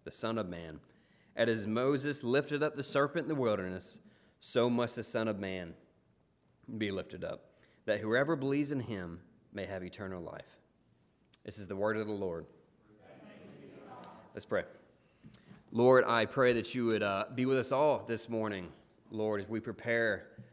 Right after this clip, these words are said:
uh, to receive your word, Lord, that it may be illu-, uh, illuminating, uh, to myself, to the congregation. Father, we thank you for this day.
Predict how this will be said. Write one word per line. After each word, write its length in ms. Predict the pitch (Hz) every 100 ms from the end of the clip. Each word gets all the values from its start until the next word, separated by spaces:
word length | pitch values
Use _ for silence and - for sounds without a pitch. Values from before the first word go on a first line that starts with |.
| _
uh, 140 | 87 87
to 160 | -
receive 380 | 107 - 127 120
your 100 | 117
word, 380 | 98 101 104 90
Lord, 320 | 90 82 80 - - -
that 100 | 95
it 60 | 95
may 160 | 98 98
be 320 | 98 92 87 - -
illu-, 280 | 98 104 - -
uh, 140 | 90
illuminating, 760 | 101 120 113 107 110 110 117 127 - _ _ 82
uh, 40 | 85 -
to 100 | 101
myself, 680 | 98 - 123 117 110 - - - _ _
to 80 | -
the 40 | 92
congregation. 880 | 110 101 95 87 87 87 - 82 - _ _ _ _ - _ _
Father, 240 | 92 87
we 100 | 90
thank 400 | 87 117 113 110
you 140 | 107 92
for 100 | 98
this 180 | 92 87
day. 440 | 98 95 87